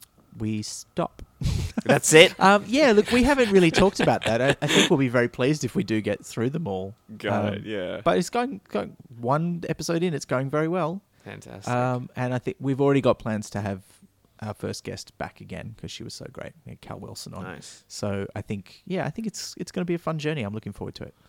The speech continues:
Speaker 2: Well, I caught the first part of the podcast and it was super fun, so look forward to listening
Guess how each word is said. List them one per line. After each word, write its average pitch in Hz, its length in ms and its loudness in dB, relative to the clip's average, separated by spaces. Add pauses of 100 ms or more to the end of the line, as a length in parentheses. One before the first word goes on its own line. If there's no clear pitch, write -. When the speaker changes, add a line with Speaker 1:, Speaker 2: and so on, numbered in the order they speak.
(100)
Speaker 2:
Well, 160 160 8
I - 60 0
caught 147 180 -2
the 117 60 -8
first 127 260 0
part 110 220 0
of 101 80 -4
the 101 280 -2
podcast - 480 -8
and 69 80 -10
it - 40 -10
was - 80 -12
super - 240 -16
fun, - 260 -12
so - 360 -12
look - 140 -14
forward 60 220 -10
to - 80 -14
listening 90 500 -10